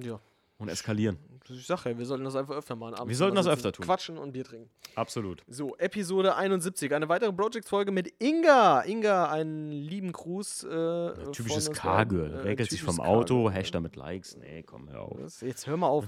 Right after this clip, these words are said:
Speaker 2: <laughs>
Speaker 1: Ey,
Speaker 2: Nee.
Speaker 1: Inga, du hast ein
Speaker 2: Inga.
Speaker 1: richtig geiles Auto.
Speaker 2: Inga hat's geschafft, muss man ganz einfach sagen.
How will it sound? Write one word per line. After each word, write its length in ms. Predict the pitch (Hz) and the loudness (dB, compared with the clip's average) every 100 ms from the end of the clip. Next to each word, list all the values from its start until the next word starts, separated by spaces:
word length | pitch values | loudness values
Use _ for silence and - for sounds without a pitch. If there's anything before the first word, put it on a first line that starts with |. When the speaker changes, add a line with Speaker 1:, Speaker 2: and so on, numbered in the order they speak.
| - - | -4 0
Speaker 2:
<laughs> 560 | 170 - 208 - 359 - | 0 2 -2 2 4 6
Speaker 1:
Ey, 320 | 156 104 101 | 6 6 2
Speaker 2:
Nee. 80 | 180 | 2
Speaker 1:
Inga, 260 | 202 202 190 | 6 8 6
du 160 | 151 | 4
hast 240 | 165 - 147 | 4 2 0
ein 80 | 151 | 0
Speaker 2:
Inga. 60 | 143 131 | 0 0
Speaker 1:
richtig 680 | 160 - - 147 - 135 | -2 -4 -6 -8 -8 -10
geiles 480 | 127 123 123 123 - | -4 -2 -2 -6 -8
Auto. 380 | 101 117 113 101 _ - | -8 -6 -8 -12 _ -4
Speaker 2:
Inga 260 | 135 160 | 0 2
hat's 200 | 139 - | 2 -2
geschafft, 480 | 110 - 117 120 - | -6 -2 -2 -2 -10
muss 160 | 104 101 | -10 -6
man 140 | 104 | -4
ganz 160 | 104 98 | -6 -8
einfach 220 | 101 98 | -10 -8
sagen. 480 | 104 98 101 98 | -6 -6 -6 -10